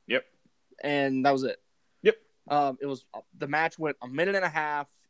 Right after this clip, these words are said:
Speaker 2: It made Kross look like a jabroni. I'm gonna steal you again.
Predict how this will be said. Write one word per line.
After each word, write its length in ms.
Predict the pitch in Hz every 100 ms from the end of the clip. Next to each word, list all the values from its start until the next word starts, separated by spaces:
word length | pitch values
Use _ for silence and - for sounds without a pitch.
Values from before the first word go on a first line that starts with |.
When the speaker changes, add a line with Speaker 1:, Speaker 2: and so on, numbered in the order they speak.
| -
Speaker 2:
It 140 | 135
made 380 | 135 131 127 120
Kross 380 | - - 151 -
look 160 | 147 -
like 160 | 135 -
a 80 | 156
jabroni. 720 | 147 190 160 160 143 135 147 - -
I'm 80 |
gonna 100 | 127
steal 300 | 127 - 135
you 260 | 139 135 135
again. 360 | 147 135 127